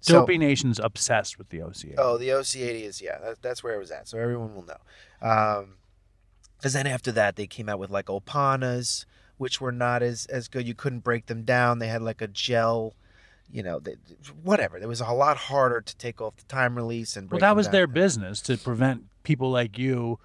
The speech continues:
Speaker 2: from taking
Speaker 1: Yeah.
Speaker 2: to, to use, uh, oxys like that.
Speaker 1: Totally, you know, and, um, and then of course they just, uh, and then Roxy's became a thing, and then now it was a dollar a milligram, you know, <laughs> and so on. Now, mind you, okay, so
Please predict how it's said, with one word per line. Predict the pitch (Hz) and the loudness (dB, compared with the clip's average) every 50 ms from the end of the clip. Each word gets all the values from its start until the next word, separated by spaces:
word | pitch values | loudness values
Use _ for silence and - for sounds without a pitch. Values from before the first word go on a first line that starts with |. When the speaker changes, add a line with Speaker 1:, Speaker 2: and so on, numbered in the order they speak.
| - _ _ _ _ _ | -14 _ _ _ _ _
Speaker 2:
from | - - 139 123 123 120 110 - | -2 2 2 4 4 2 0 -2
taking | - 147 139 123 127 123 | 0 0 0 2 2 2
Speaker 1:
Yeah. | 123 127 - - | 2 2 0 0
Speaker 2:
to, | - 147 127 | 0 0 0
to | 110 - - 139 | 0 -2 -4 -2
use, | 131 131 135 135 131 123 127 | 0 2 2 2 2 0 -2
uh, | 107 101 120 127 131 131 123 113 | -4 -6 -4 -2 0 2 2 4
oxys | 123 147 190 202 - - 110 98 - | 4 4 4 2 0 -4 -8 -8 -10
like | - - - | -12 -18 -18
that. | - - - - - | -16 -16 -16 -14 -4
Speaker 1:
Totally, | - 131 135 139 139 123 82 - - - _ - | 2 4 4 4 4 2 -2 -6 -10 -14 _ -18
you | 113 113 104 | -14 -12 -8
know, | 101 95 101 113 - - | -6 -4 -4 -4 -4 -6
and, | 113 107 110 110 107 107 | -6 -6 -4 -4 -2 -2
um, | 104 104 101 101 107 - - _ - | -2 -2 -2 -4 -6 -10 -14 _ -6
and | 120 113 113 | -4 -2 -2
then | 117 113 | 0 -2
of | 113 110 | -2 -4
course | - - 117 107 107 - | -4 -2 -2 -2 -2 -2
they | - 104 101 95 | -4 -6 -8 -8
just, | 92 98 98 - - - - - | -6 -8 -10 -10 -12 -18 -14 -8
uh, | 87 90 90 87 90 90 90 - _ _ _ _ _ _ _ _ - | -6 -4 -4 -4 -4 -6 -8 -12 _ _ _ _ _ _ _ _ -10
and | 107 113 117 | -8 -4 -4
then | 117 113 | -4 0
Roxy's | 110 113 110 110 107 - - 113 104 98 | 2 4 4 4 4 0 -4 -12 -12 -12
became | 107 104 - 113 107 101 | -14 -12 -12 -12 -12 -12
a | 104 101 | -12 -10
thing, | 104 107 104 104 104 113 | -8 -8 -8 -8 -8 -8
and | 120 131 | -8 -8
then | 139 143 | -4 0
now | 151 151 151 151 151 151 147 | 2 4 4 6 6 4 4
it | |
was | 143 143 135 127 | 2 0 -4 -6
a | 135 | -6
dollar | 127 123 127 120 123 123 123 123 120 | 0 4 4 6 6 6 4 4 2
a | 117 | 0
milligram, | 113 110 107 107 110 104 107 107 104 104 104 101 - - | -2 -4 -4 -4 -6 -6 -6 -6 -6 -6 -8 -10 -12 -16
you | 123 110 | -16 -14
know, | 87 80 - - 78 - - _ - | -14 -12 -12 -12 -14 -16 -20 _ -20
<laughs> | - - - - - _ - | -20 -18 -18 -18 -16 _ -4
and | 117 117 113 | -2 0 4
so | - 123 110 | 6 6 6
on. | 101 95 - - - - - - | 6 4 -4 -12 -18 -12 -2 2
Now, | 131 135 | 4 6
mind | 143 147 135 117 - | 6 6 6 4 2
you, | 107 113 | -2 -6
okay, | 127 - 113 85 | -4 -4 -4 -6
so | - - - 143 135 123 | -4 -2 0 2 2 2